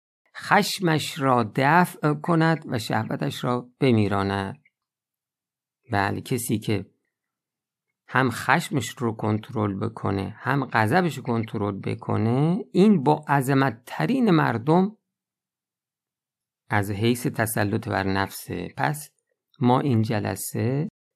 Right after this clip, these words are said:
سه اثر از آثار زیبای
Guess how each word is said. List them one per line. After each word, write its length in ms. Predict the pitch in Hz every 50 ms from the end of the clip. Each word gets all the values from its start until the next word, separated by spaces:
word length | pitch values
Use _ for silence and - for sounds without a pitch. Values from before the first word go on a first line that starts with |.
| -
سه 300 | - - - - 196 - -
اثر 540 | 151 123 117 117 - - 117 104 101 95 - - -
از 220 | 131 127 113 98 - - -
آثار 1040 | - 113 104 101 101 98 - - - 147 131 139 135 123 110 101 98 90 87 87 - _ _ _ _ _ _ _ _ _ _ _ _ _ _ _
زیبای 1400 | - 107 101 98 107 110 110 110 110 107 101 95 123 123 139 170 180 196 202 196 208 180 160 160 160 151 151